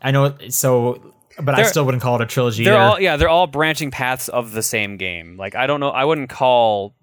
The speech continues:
Speaker 2: Pokemon, like, Red, Blue, and Yellow the Pokemon tr-, Gen one trilogy, for example.
Speaker 1: Yeah. Yeah. It's like when you think of, like, Emperor's New Groove, and then you have Kronk's New Groove.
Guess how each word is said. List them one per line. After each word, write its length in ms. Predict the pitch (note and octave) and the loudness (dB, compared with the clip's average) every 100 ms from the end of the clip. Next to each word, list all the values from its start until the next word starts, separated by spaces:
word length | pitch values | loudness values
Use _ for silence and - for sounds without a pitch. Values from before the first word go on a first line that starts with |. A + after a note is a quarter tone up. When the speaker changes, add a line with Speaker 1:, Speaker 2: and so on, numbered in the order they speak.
| B2 | -10
Speaker 2:
Pokemon, 640 | B2 A#2 A#2+ A2 G#2+ G2+ | -6 -6 -4 -2 -2 -4
like, 280 | G2 F#2+ - _ _ _ _ _ _ | -6 -8 -10 _ _ _ _ _ _
Red, 540 | B2 A2+ A2 G#2+ G#2 | -14 -4 -2 -2 -6
Blue, 440 | G#2 G#2+ G#2 G2+ F2+ | -10 -8 -6 -8 -10
and 120 | F#2+ | -12
Yellow 600 | F#2 F#2+ F#2 F2 F2 - | -8 -6 -6 -8 -12 -12
the 100 | F#2+ | -14
Pokemon 640 | - G2 - F#2 F2 F2 F2 _ - | -12 -12 -12 -14 -14 -16 -20 _ -20
tr-, 160 | - | -20
Gen 280 | A2 G2+ F#2 | -14 -12 -12
one 180 | F2+ F2+ | -14 -16
trilogy, 520 | - F#2 F2 - - - _ _ _ _ | -16 -16 -16 -18 -20 -20 _ _ _ _
for 140 | G#2+ | -12
example. 240 | G2 F2+ F#2 | -12 -10 -10
Speaker 1:
Yeah. 180 | F2+ F#2 _ _ _ _ _ - | -10 -14 _ _ _ _ _ -12
Yeah. 200 | G2 F#2 _ _ _ - | -10 -10 _ _ _ -10
It's 140 | C3+ D3+ | -4 -2
like 240 | C#3+ D3 | -2 -2
when 160 | D#3+ D3 | -4 -4
you 60 | |
think 200 | C#3+ D#3 | -2 -2
of, 100 | D#3+ | -2
like, 360 | C#3 C#3 B2+ - _ _ _ _ - | 0 -2 -4 -12 _ _ _ _ -6
Emperor's 400 | C#3+ C#3+ D#3 C3+ | -4 0 0 2
New 160 | C#3+ | 0
Groove, 500 | A#2 C3 D3 F#3 F#3+ - _ _ _ _ _ - | 0 0 0 -2 -6 -16 _ _ _ _ _ -8
and 100 | B2 | -4
then 100 | C3 | -2
you 80 | |
have 160 | C3 A#2 | -2 -4
Kronk's 440 | - C#3+ D3 C#3+ | -4 0 0 -2
New 140 | C#3 A#2+ | -2 -4
Groove. 540 | A2+ A2 G#2+ G#2+ - | -4 -4 -4 -6 -12